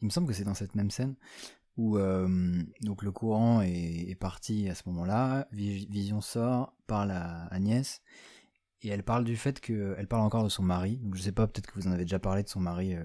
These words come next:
la semaine dernière, mais, euh, il y a, il y a beaucoup de répliques qui concernent Ralph qui ont, qui ont visiblement un double sens, quoi.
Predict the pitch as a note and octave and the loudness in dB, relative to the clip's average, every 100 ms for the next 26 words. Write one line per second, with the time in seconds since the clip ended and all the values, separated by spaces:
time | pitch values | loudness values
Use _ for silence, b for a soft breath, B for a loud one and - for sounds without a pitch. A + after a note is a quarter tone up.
0 | E2 F2 - F2+ F2+ A2 A2+ b b b | -8 -10 -4 -2 0 -2 -4 b b b
1 | b - F#2+ F2+ F2 E2+ E2 E2 E2 E2+ | b -6 -2 0 2 0 -2 -4 -4 -4
2 | E2+ E2+ F#2+ G#2+ G#2 G#2+ A2+ - G#2 - | -4 -2 0 2 2 2 -2 0 -2 2
3 | G2 F#2+ G2 A#2 - - - F#2 F2 E2+ | 2 2 4 2 0 -10 -4 -2 -2 -2
4 | F2 E2 G#2 G#2+ F#2 F2+ E2+ G2 G2+ G2 | -4 -4 -6 -8 -6 -6 -2 -2 0 2
5 | G#2+ G#2 F#2+ F#2 F#2+ A2+ A#2 - | 2 2 0 0 -2 -2 -6 -8